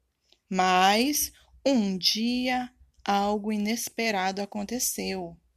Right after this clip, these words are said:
Um anjo chamado Vacina apareceu e expulsou o coronavírus para longe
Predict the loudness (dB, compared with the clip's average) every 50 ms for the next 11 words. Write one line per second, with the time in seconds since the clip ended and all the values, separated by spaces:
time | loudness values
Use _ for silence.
0 | _ _ _ _ _ _ _ -20 -20 -20 -20 -20 _ _ 0 0 2 2 4 2
1 | 4 4 4 2 2 2 2 2 2 0 -2 -2 -2 -2 0 0 0 0 0 0
2 | -2 -2 -2 0 -2 0 2 2 2 2 0 0 0 0 -2 -2 -4 -8 -12 _
3 | -6 -6 -4 -2 2 2 2 2 2 0 -2 -4 -4 -2 0 0 0 0 0 -2
4 | -6 -8 -12 _ _ _ -20 -18 -18 -16 -12 -6 -4 -2 -2 0 0 -2 -4 -6
5 | -6 -10 -10 -10 -8 -8 -6 -4 2 4 4 6 4 4 0 0 -2 0 0 0
6 | -2 -2 -4 -2 -2 -2 -2 -4 -4 -4 -2 -2 0 0 0 0 0 -2 -2 -2
7 | -2 -2 -2 -2 -4 -4 -6 -10